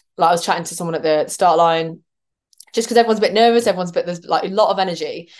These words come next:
And people are, like, kind of still warming up, so they might be bouncing up and down. You can see this nervous, excited energy,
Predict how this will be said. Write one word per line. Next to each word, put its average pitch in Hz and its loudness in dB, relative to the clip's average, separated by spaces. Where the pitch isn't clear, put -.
And 165 -6
people 208 -2
are, - 4
like, 160 4
kind 175 -8
of 160 -8
still 208 0
warming 185 0
up, 185 0
so - -16
they 170 -8
might 147 -6
be 139 -20
bouncing 160 -2
up - -18
and 156 -14
down. 190 2
You 180 -14
can 190 -10
see 214 -4
this 180 -4
nervous, 175 -2
excited 170 -2
energy, 160 -6